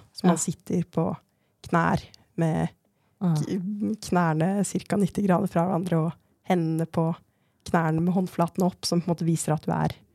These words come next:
Speaker 1: eh, til tjeneste.
Speaker 2: Ah,
Speaker 1: Mm.
Speaker 2: jeg ser for meg sånn her, ja, jeg ser for meg sånn tjenesteposisjon, ja.
Speaker 1: Mhm.
Speaker 2: Eh, veldig, veldig spennende. Så der sitter du i den her Nadu, var det det?
Speaker 1: Nadu, ja.
Speaker 2: Nadu-posisjonen.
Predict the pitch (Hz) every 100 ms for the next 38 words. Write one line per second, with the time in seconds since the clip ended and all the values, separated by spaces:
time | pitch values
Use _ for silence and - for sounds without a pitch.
0 | _ _ _ - 165 165 156 - 170 170
1 | 180 170 - - _ _ _ _ _ -
2 | 180 202 220 196 156 147 156 - - 190
3 | 147 165 180 160 143 - 175 185 185 175
4 | 160 160 165 147 - 143 135 143 - 151
5 | - - - 156 147 147 151 151 175 190
6 | - 214 185 233 - _ _ 165 156 151
7 | 147 143 139 147 156 151 151 160 139 139
8 | 143 143 143 - - 185 185 - _ _
9 | - - - 254 240 233 214 214 214 175
10 | 170 190 - 190 180 185 170 - 185 170
11 | 160 160 160 160 165 220 262 - 190 185
12 | 208 180 180 262 - - 180 175 165 165
13 | 226 226 196 - 202 190 202